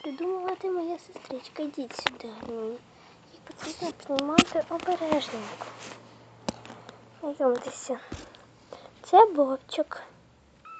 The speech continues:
Самий хороший котик.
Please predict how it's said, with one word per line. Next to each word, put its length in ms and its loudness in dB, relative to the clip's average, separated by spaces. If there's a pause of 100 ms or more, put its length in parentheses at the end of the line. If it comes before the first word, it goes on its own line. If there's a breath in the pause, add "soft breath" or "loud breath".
(840)
Самий 400 6 (100)
хороший 460 12
котик. 640 -2